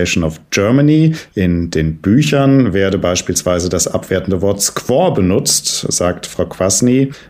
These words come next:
das weiße Siedler zur Bezeichnung indigener Frauen genutzt haben.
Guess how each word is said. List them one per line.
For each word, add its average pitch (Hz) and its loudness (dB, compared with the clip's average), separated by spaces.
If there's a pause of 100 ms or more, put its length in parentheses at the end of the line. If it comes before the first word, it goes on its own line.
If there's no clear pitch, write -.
(100)
das 98 -2
weiße 90 0
Siedler 98 0
zur 92 -2
Bezeichnung 87 -2
indigener 85 -2
Frauen 85 -2
genutzt 73 -6
haben. - -8